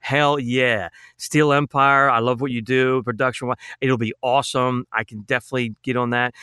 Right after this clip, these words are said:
So we had a brainstorming session with me and the girls and him,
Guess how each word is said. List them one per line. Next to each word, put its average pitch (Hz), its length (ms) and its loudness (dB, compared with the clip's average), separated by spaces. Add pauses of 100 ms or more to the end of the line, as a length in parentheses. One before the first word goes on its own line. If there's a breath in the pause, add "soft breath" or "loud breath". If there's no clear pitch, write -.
(140 loud breath)
So - 180 -4
we 147 180 2
had 127 120 2
a 120 40 0
brainstorming 120 640 -2
session 117 400 -6
with 107 160 -8
me 117 280 -2
and 104 100 -4
the 101 40 -8
girls 110 380 -4
and 95 100 -14
him, 117 340 -4